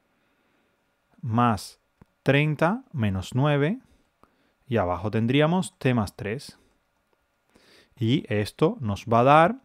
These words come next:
diez t más veintiuno sobre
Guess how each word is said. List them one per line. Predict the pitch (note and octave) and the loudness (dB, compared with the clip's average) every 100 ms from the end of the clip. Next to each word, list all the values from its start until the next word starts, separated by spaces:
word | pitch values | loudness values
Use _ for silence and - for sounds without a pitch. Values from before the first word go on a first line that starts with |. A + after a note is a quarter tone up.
| _ _ _ _ - _ _ _ | _ _ _ _ -20 _ _ _
diez | G2+ G2+ G#2 - | -6 -2 -2 -2
t | - F3 G3+ - _ _ _ _ _ _ _ _ _ _ | 0 0 0 -8 _ _ _ _ _ _ _ _ _ _
más | A#2+ B2 A2+ - | -2 0 0 -4
veintiuno | G2 G#2 F#2 D#3+ F#3 F#3 A3 C4+ _ _ _ _ | -4 -4 0 2 4 4 0 -2 _ _ _ _
sobre | - - C3 C3+ D3 D#3+ | -20 -2 2 4 4 2